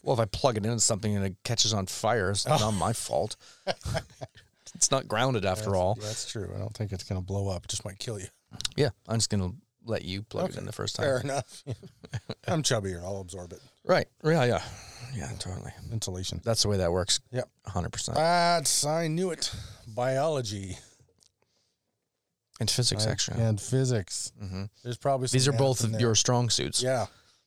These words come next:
Speaker 1: Yeah.
Speaker 2: I'm not bad at biology, but, you know, I'm not, nobody would trust me with physics or mathematics. That would just be,
Speaker 1: For,
Speaker 2: you wanna
Speaker 1: and
Speaker 2: die
Speaker 1: that's
Speaker 2: fast and horribly.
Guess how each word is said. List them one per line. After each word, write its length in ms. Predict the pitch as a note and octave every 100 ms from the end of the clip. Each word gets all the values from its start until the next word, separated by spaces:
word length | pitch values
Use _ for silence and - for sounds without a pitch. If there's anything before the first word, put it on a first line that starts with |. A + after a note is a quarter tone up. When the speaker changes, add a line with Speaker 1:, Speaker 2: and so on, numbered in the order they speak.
| _
Speaker 1:
Yeah. 120 | - - _ _ _ _ _ _
Speaker 2:
I'm 60 | C4
not 160 | A3+ G2+
bad 280 | A2+ G#2+ F#2+
at 80 | F2+
biology, 640 | F#2 F2+ F2 F2 F2+ F2+ -
but, 120 | - A2+
you 120 | A2+
know, 60 | F#2+
I'm 60 |
not, 140 | G2 F#2 F#2 _ _ _ _ _ _
nobody 260 | D3+ C#3+ A#2+
would 100 | -
trust 240 | A2+ -
me 60 | G2
with 60 |
physics 360 | - G#2+ G2+ -
or 40 |
mathematics. 520 | G2 F#2 G2+ G2 F#2 -
That 60 |
would 80 | A2
just 180 | F#2+ -
be, 60 | - _ _ _ _ _ _ _ _ _ _ _ _
Speaker 1:
For, 300 | - - -
Speaker 2:
you 100 | G2+
wanna 180 | C3 C3
Speaker 1:
and 60 | B2+
Speaker 2:
die 160 | C3
Speaker 1:
that's 160 | B2+ -
Speaker 2:
fast 300 | C3+ A#2+ -
and 100 | A#2
horribly. 440 | A#2+ A#2 G2+ F2+